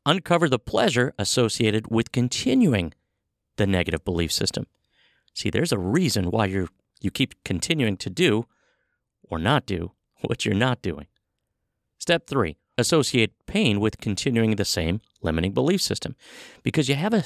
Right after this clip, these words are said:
you have to have a strong enough reason why to move forward, otherwise you won't. And step four, create action. The sooner you take action, the quicker you'll get results. So you have to take action. And let me tell you a quick story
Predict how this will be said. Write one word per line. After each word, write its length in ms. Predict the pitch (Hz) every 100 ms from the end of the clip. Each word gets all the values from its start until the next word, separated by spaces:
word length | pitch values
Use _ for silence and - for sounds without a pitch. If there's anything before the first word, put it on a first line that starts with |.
| -
you 160 | 117 131
have 140 | 202
to 60 | 196
have 120 | 170
a 40 |
strong 320 | 113 - 139 147
enough 200 | 117 -
reason 400 | 120 107 95 90
why 220 | 117 131
to 60 |
move 180 | 101 92
forward, 440 | - 180 190 101 101 - _ _ -
otherwise 380 | 143 113 95
you 100 | 98
won't. 220 | 143 202 - _ _ _ _ _ _ -
And 200 | 147 143
step 280 | - 123
four, 340 | - - 82 - _ _ _ _ _
create 360 | - 101 95 104 -
action. 400 | 87 80 - 82 _ _ _ _
The 80 | -
sooner 240 | - 101
you 160 | 92 80
take 240 | - 85
action, 480 | 117 101 - 107 113 - _ _ _ _
the 80 | -
quicker 260 | - 110
you'll 140 | 131 143
get 180 | 170 165
results. 520 | 175 226 185 - - _ _ _ _ _ _ _ _ _
So 100 | -
you 120 | 82
have 240 | 82 131 -
to 80 | 95
take 240 | 101 92
action. 400 | 98 82 - - _ _ _ _ _ _ _ _ _ - - _ _ -
And 220 | 139 143 _ _ _ _ _ _
let 220 | - 139 233
me 100 | 294
tell 160 | 196
you 80 | 160
a 40 |
quick 200 | 123 -
story 460 | - - 113 92 92